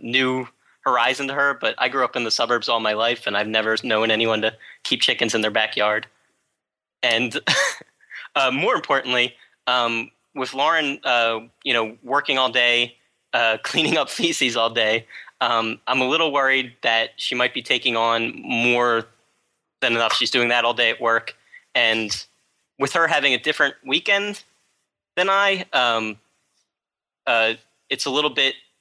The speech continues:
I think it could be a problem where we only have a few hours together each night, and I'd hate to see her, um, you know, the chickens might be novel at first, but then they might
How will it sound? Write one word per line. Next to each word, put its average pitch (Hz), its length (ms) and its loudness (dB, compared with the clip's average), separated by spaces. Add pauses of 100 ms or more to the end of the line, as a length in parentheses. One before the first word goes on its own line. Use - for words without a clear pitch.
(120)
I - 60 0
think 180 200 0
it - 80 0
could 165 100 -6
be 147 120 0
a 135 60 0
problem 131 540 -2
where 127 200 2
we 123 100 0
only 139 140 2
have 135 120 2
a 117 220 -8
few 131 180 -4
hours 123 360 0
together 120 320 0
each 120 240 -2
night, 127 240 0 (400)
and 107 260 2
I'd 107 240 0
hate 117 160 0
to 120 80 -2
see - 200 -2
her, 110 280 2
um, 107 340 0 (100)
you 135 100 2
know, 107 100 2
the 104 100 -2
chickens 190 320 -2
might 117 180 -2
be 113 100 0
novel 110 320 0
at - 80 -10
first, 107 320 -2
but - 100 -8
then 107 140 -2
they 104 80 0
might 104 260 0